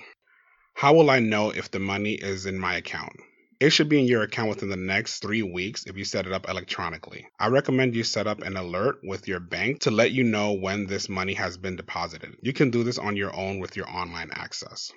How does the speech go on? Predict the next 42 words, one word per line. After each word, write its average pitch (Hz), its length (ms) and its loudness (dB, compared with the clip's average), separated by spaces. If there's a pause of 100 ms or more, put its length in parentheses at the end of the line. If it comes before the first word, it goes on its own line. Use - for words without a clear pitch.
(600)
Where 123 240 6
do 160 120 8
I 131 100 8
go 107 220 2
to 104 100 0
update 101 420 0
my 98 160 0
address 98 420 -2
and 90 100 -6
account 87 360 -6
number? 80 340 -14 (460)
I 123 200 6
R 117 140 6
S 113 160 2
dot 98 340 -4
gov 104 280 -4
forward 104 440 -2
slash 95 400 0
corona 104 520 -2
will 95 160 -4
have 98 240 0
all 101 260 -2
your 101 140 -4
latest 92 380 -6
updates. 90 500 -8 (400)
For 104 120 -2
now, 113 260 4
they 120 120 2
are 107 100 2
working 101 280 -2
on 92 120 -2
a 87 60 -8
site 95 320 -2
where 90 140 -8
you 90 140 -6
can - 160 -8
update 92 360 -6
all 90 180 -2
your 87 140 -8
information. 85 720 -8 (200)
Stay 92 260 -4
tuned. 98 360 -4